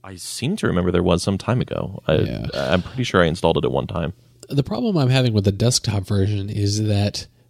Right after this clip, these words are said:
Speaker 2: it just automatically keeps scrolling to the top of the list. It's, it's expected that you would keep this open and then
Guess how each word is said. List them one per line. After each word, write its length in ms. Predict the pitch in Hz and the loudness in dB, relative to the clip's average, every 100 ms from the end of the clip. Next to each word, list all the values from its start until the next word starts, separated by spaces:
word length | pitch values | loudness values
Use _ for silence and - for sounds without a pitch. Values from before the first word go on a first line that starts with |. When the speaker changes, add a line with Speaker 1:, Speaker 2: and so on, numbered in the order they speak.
| _ _ _ | _ _ _
Speaker 2:
it 80 | 127 | -2
just 200 | 127 143 | 2 0
automatically 520 | - 139 147 147 127 | 2 2 4 2 2
keeps 280 | 120 127 - | 0 2 2
scrolling 260 | - 117 113 | 2 2 2
to 80 | 110 | 2
the 80 | |
top 240 | 101 104 104 | 2 0 0
of 40 | |
the 80 | - | -2
list. 560 | 101 104 113 - - - | 0 0 0 -2 -4 -6
It's, 200 | - 123 | -2 2
it's 380 | 117 101 123 117 | 0 0 0 0
expected 580 | - - - 175 - 120 | 2 2 2 0 2 4
that 120 | 107 | 4
you 220 | 104 107 | 4 4
would 340 | 107 107 101 - | 6 4 2 -6
keep 260 | - 180 | 0 0
this 180 | 131 117 | 2 2
open 280 | 113 113 107 | 4 2 0
and 140 | 101 | -2
then 240 | 98 104 | -4 -4